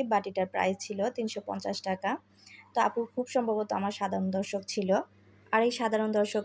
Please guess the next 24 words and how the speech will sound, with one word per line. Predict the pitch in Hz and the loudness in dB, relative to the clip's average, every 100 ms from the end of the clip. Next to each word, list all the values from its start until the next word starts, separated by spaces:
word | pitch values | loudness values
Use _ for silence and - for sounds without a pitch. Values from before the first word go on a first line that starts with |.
| - | -2
নিয়ে | 214 | -2
আরেকটা | 233 208 202 208 | 0 0 0 -2
আপুর | 196 202 | -4 -4
প্রশ্ন | 202 202 202 | -4 -4 -4
ছিল | 190 202 214 | -6 -2 0
যে, | 240 | 0
সাধারণ | 254 208 196 196 | 0 0 0 -2
দর্শক | 202 196 202 196 - | -2 -2 -2 -6 -6
কি? | - 240 - - - - - | -4 -4 -4 -16 -20 -20 -6
আসলে | 214 220 226 | -4 -2 -2
সাধারণ | 233 220 208 208 214 | 0 0 2 2 2
দর্শক | 214 214 214 | 2 2 -2
বলতে, | 208 208 202 208 240 | 0 -2 0 0 2
আমরা | 208 208 | 0 0
যারা | 202 202 | 0 0
ইউটিউবিং | 202 214 208 208 208 | 0 0 -2 0 0
করি, | 208 202 220 | 2 2 2
তারা | 208 190 190 190 - _ - - | 2 2 2 0 -4 _ -12 -4
আপনাদেরকে, | 202 - 208 196 196 202 208 - - - - | -4 -2 -4 -4 -4 -2 -2 -6 -14 -14 0
যারা | 208 208 | 6 6
আসলে | 208 214 214 | 6 4 2
ইউটিউবিং | - 220 226 214 220 220 | 2 -2 -2 -2 -2 2
করে | 214 220 | 4 4
না, | 220 | 4